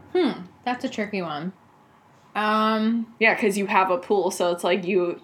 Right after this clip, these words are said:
Speaker 2: automatically wanna say pool.
Speaker 1: Yeah, but, like, I've always wanted a hot tub. But, um,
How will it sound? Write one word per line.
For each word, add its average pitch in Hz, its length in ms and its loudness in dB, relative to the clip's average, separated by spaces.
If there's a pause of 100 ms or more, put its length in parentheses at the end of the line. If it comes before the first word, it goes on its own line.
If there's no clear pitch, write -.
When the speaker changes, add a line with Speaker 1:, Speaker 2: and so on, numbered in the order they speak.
Speaker 2:
automatically 175 560 0
wanna 151 240 -6
say - 200 -2
pool. 175 440 -4 (300)
Speaker 1:
Yeah, 214 160 -2
but, 175 120 -8
like, 180 220 -4
I've 180 140 -4
always 165 240 -6
wanted 101 240 -10
a - 20 -8
hot 123 240 -8
tub. 214 380 -8 (400)
But, 208 520 -4 (1300)
um, 320 640 -2